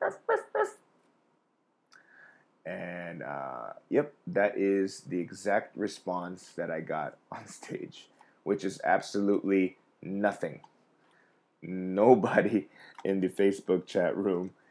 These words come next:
gave me, they didn't even give me a like or a fucking heart or an emoji. They, it's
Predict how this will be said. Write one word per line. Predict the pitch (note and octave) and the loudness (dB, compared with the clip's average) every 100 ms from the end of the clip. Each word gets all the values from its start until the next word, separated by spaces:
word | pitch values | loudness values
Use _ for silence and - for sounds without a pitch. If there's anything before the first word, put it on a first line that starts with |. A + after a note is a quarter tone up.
| _ - | _ 2
gave | F#2+ F2+ | 2 4
me, | F#2+ D#2 - - | -2 -4 -10 -4
they | - | 0
didn't | A#2+ | 2
even | A2+ G#2 F#2+ | 2 2 2
give | G2 F#2+ | 2 2
me | G2 F#2+ | 0 -4
a | F2+ | -4
like | E2 E2+ G#2+ A2 - - _ _ _ - | -2 0 0 -2 -12 -20 _ _ _ -6
or | F#2+ | -4
a | - | -4
fucking | - - E2+ | -4 -6 -6
heart | F2+ F#2+ G2 G2+ - - - _ _ | -8 -2 0 0 -4 -20 -20 _ _
or | - F2+ | -4 0
an | E2+ - | 0 -2
emoji. | F#2 F2+ F#2+ G#2 - - - _ _ _ | -6 0 0 0 -6 -8 -10 _ _ _
They, | - G2+ | -6 -4
it's | G2+ - G2 - | -2 -2 -4 -6